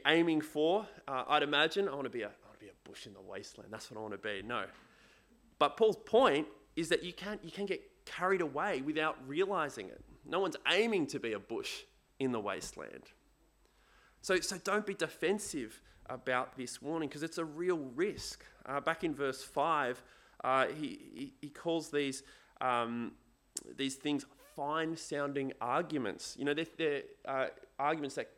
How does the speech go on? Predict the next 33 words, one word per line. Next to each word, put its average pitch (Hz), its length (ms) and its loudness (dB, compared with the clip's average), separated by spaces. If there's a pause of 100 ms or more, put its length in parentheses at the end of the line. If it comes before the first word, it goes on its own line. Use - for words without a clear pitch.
that 131 120 -2
are 117 140 -6
plausible, 165 600 2
that 120 160 2
sound 175 540 2
pretty 143 240 -6
attractive. - 800 -8 (440)
And 151 140 0
here 190 220 0
they're 165 100 0
called 151 320 -6
deceptive. - 1000 -6 (440)
You - 60 -4
know, 165 60 2
if 165 120 -2
it's 180 140 -4
so 202 240 2 (120)
obvious 160 540 -2
that 127 160 0
it's, - 180 -6
like, 131 180 0
the 131 80 0
wrong 135 220 2
way 123 140 0
to 110 80 -2
go, 117 420 2 (720)
it's - 160 -8
not 156 140 4
a, 135 180 0
it's 131 120 -8
not 127 120 -4
deceptive. - 580 -4
It's, 113 180 -12